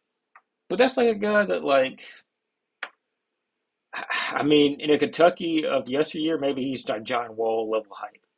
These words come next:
I don't know. I think a ton of people know who he is. I think a ton of people expect him to be a top five, top ten pick. I think all the usual kind of outputs after a successful college season are still there for him. He's probably gonna still be a star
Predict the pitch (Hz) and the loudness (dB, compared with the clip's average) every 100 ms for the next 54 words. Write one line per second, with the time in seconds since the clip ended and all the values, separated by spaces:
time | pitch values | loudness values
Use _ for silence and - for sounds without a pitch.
0 | - 214 277 277 277 - _ _ _ _ | 2 2 2 -2 -10 -12 _ _ _ _
1 | _ - 135 113 147 143 _ - - 147 | _ -2 0 4 4 4 _ -18 0 2
2 | 147 117 120 127 131 131 117 131 147 147 | 2 0 2 2 2 0 0 6 6 6
3 | 143 - _ - _ _ _ - 117 - | 0 -12 _ -20 _ _ _ -10 -10 -6
4 | 131 123 131 127 123 113 _ _ _ _ | -6 -4 -6 -8 -8 -10 _ _ _ _
5 | _ _ _ _ _ _ - 123 131 120 | _ _ _ _ _ _ -20 -6 -2 -2
6 | 123 113 107 117 117 113 - 104 - 110 | -2 -2 2 2 2 0 -2 -6 -6 -6
7 | 120 151 - _ _ _ _ _ _ - | 2 2 0 _ _ _ _ _ _ -8
8 | - - 180 - - _ _ - 147 156 | -4 2 2 0 -8 _ _ 0 6 6
9 | 127 135 151 143 135 117 120 113 104 - | 4 0 0 0 -6 -2 -2 -2 -6 -12
10 | _ _ _ _ - 160 - 131 113 110 | _ _ _ _ -2 -2 -4 -8 -8 -8
11 | - - 139 113 131 117 120 127 113 - | -18 -8 -4 -4 -4 -8 -8 -8 -8 -10
12 | - 117 131 123 107 - 120 110 113 120 | -8 -8 -6 -6 -8 -6 -6 -2 -2 -2
13 | - 107 110 120 - 151 131 110 135 117 | -6 -10 -12 -14 -4 0 0 0 -2 0
14 | 104 - 117 117 113 | -4 -4 0 0 0